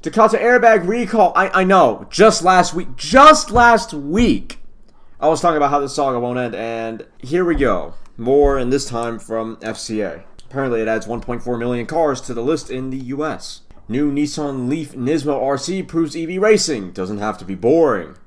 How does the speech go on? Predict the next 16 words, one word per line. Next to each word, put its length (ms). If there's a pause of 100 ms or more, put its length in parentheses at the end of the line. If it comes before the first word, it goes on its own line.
(120)
Fiat's 320
twenty 200
nineteen 300
five 220
hundred 240
X 160
and 100
five 220
hundred 480
L 420
Cross 600 (160)
gain 280
a 60
special 480
mirror 540
edition. 680